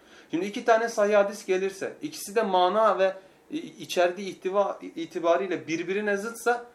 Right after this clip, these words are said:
o zaman ne gerekir? Cem gerekir ki hadislerin böyle olduğunda yüz elli tane metodu vardır cem etmek noktasında. Yüz elli tane Nuhbetül Fikir'de İbn Hacer al-Asqalani saydığı yüz elli tane metot vardır. O yüz elli metotla cem edilmeye çalışır.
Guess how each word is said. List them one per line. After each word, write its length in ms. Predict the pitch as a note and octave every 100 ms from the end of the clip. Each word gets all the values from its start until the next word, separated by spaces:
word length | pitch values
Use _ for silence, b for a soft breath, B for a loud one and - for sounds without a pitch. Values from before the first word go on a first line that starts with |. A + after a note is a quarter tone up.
| _
o 100 | E3
zaman 360 | D#3+ G3 F#3+ F#3+
ne 60 | A3
gerekir? 500 | F#3+ F3+ E3+ A#3 A#3+ - _ _ C3+
Cem 340 | B2 E3+ F3+ D3
gerekir 460 | C#3+ C#3 - D3+
ki 180 | - C#3+ -
hadislerin 680 | - D3+ F3 - F#3 E3+
böyle 220 | F#3 G3+ F3
olduğunda 540 | D#3+ D3+ D#3+ G#3 A3 B _
yüz 180 | C#3+ D3
elli 260 | F3 G3+
tane 240 | G3+ E3+ E3
metodu 400 | E3 E3 E3+ F#3+
vardır 340 | E3 D#3+ G3+
cem 200 | D#3 D#3
etmek 360 | C#3 C3+ B2 -
noktasında. 540 | A2+ - G#2 G#2 G2 - _ -
Yüz 180 | B2
elli 240 | C3+ D3+ F3+
tane 300 | D#3 F3 F3
Nuhbetül 420 | E3+ - C#3+ C#3+
Fikir'de 540 | - - D3 C#3+ G3 G3+ B -
İbn 160 | C3
Hacer 280 | D3 D#3+ D#3
al-Asqalani 560 | C#3+ D3 D3 D3 D3+ C#3+
saydığı 260 | - C#3+
yüz 280 | F3+ C#3+ C#3+
elli 220 | D3 F#3
tane 200 | G3 D3+
metot 380 | C#3+ C#3+ F3+ F#3
vardır. 360 | F#3+ G3 G#3 - b b -
O 140 | F3
yüz 160 | G3 F3
elli 180 | E3+ D#3+
metotla 480 | G#3 F#3+ F3 A3
cem 160 | A3 G#3
edilmeye 380 | E3 C#3+ B2+ A2+
çalışır. 340 | A2+ G#2 G2